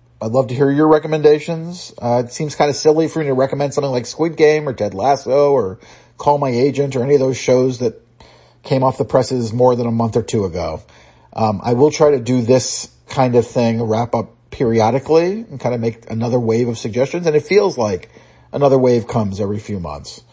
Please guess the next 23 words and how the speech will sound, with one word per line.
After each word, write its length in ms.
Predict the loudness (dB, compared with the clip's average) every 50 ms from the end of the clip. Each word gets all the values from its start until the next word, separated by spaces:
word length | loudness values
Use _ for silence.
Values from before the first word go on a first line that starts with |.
| _ _ _ _ _ _ _
Uh, 260 | -8 -4 -2 -2 -2
the 60 | -2 -2
thing 140 | -2 0
about 100 | 2 2
the 60 | 2 2
streaming 240 | 0 -2 -2 0
channels 320 | 2 2 2 4 2 2 0
is 100 | 0 2
there 160 | 2 4 4
is 140 | 2 -2 -6
such 540 | -8 -10 -10 -10 -4 -2 -2 -2 0 2 0
a 40 |
bounty 460 | 2 4 4 2 2 2 0 -2 -2 -2
of 180 | -4 -6 -10 -16 _ _ _ _ _ _
quality 540 | -16 -8 -2 0 0 2 2 0 -2 -2 -4
f-, 200 | -6 -8 -10 -14
shows 380 | -6 -2 2 2 2 2 2 0
out 180 | 0 -2 -2
there 280 | -4 -4 -4 -4 -6 -6 -4
and 300 | -2 -2 -2 -4 -6 -12 _ _ _ -8
plenty 320 | -4 -2 0 0 0 0 -2
of 140 | -4 -6
crap. 460 | -6 -4 0 0 0 0 -2 -4 -10